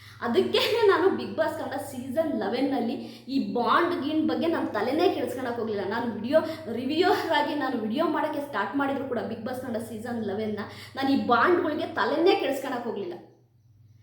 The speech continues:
ಯಾಕೆ ಅಂತಂದ್ರೆ ನನಗೆ ಗೊತ್ತು ಇದೊಂಥರ ಹೆಂಗೆ ಅಂತಂದ್ರೆ, ಆಯ್ತಾ, ಮತ್ತು ಬರೋ ಇಂಜೆಕ್ಷನ್ ಥರ. ಅದರಲ್ಲೇ ನಾವು ಅದೇ ಗುಂಗಲ್ಲಿರ್ತೀವಿ, ನಿದ್ದೆ ಬರಲ್ಲ, ಕರೆಕ್ಟಾಗಿ ಊಟ ಸೇರಲ್ಲ,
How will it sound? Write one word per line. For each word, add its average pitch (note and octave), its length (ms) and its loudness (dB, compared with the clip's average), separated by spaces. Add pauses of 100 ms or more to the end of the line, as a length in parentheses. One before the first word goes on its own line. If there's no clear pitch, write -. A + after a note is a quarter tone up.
(140)
ಯಾಕೆ A#3+ 220 0
ಅಂತಂದ್ರೆ F4 400 4
ನನಗೆ D4+ 240 6
ಗೊತ್ತು C4+ 520 0 (160)
ಇದೊಂಥರ C#4 420 0
ಹೆಂಗೆ E4 400 4
ಅಂತಂದ್ರೆ, C#4+ 800 2
ಆಯ್ತಾ, B3 180 -4
ಮತ್ತು C4 340 -2
ಬರೋ D#4+ 260 2
ಇಂಜೆಕ್ಷನ್ C#4 440 0
ಥರ. A#3+ 120 -4 (600)
ಅದರಲ್ಲೇ G#4+ 760 4
ನಾವು E4 120 6
ಅದೇ G4+ 460 2
ಗುಂಗಲ್ಲಿರ್ತೀವಿ, F4 680 4 (580)
ನಿದ್ದೆ D#4+ 320 4
ಬರಲ್ಲ, D4 320 4 (380)
ಕರೆಕ್ಟಾಗಿ D#4 360 0
ಊಟ F4+ 140 0 (140)
ಸೇರಲ್ಲ, C#4 280 0